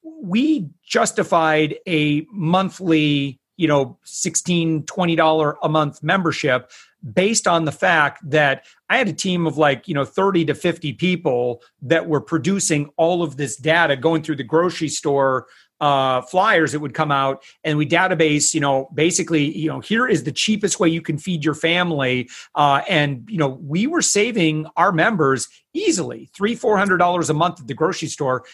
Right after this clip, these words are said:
every single month, month after month, because we would do all the data every single week. And, you know, Sunday'd come along, guess what? Whole new ad. It was,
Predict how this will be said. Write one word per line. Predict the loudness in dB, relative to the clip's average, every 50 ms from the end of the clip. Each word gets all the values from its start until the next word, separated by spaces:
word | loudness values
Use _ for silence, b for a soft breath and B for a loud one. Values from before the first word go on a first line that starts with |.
| B B 0
every | 0 2 2 2
single | 0 0 -2 -2 -2 0
month, | 0 0 0 0 -2
month | -2 -4 -2 0 0
after | -2 -2 0 0
month, | 0 0 0 0 -8 _
because | -8 -2 0 0 0 0
we | -2 0
would | 2 2 0 0 -2 b b b b -4
do | -2 0 2 4
all | 4 4 4 2
the | 2 2
data | 2 2 2 2 0 -4 -2 -2
every | 0 0 0
single | 0 0 0 0 0 0
week. | 2 2 2 2 0 -4 -10 B B B B 0
And, | 0 2 2 0
you | 0 0
know, | 0 0
Sunday'd | 0 0 0 0 2 2 0 0 2
come | 0 0 2
along, | 2 2 2 0 -2 -6 -12 _ -8
guess | -2 -2 -2 0 0 0
what? | -2 -2 -2 -10 _ _
Whole | -6 -2 -2 0 0
new | 0 0 2 2 2
ad. | 2 2 2 2 2
It | 0 0 0
was, | -2 -4 -4 -6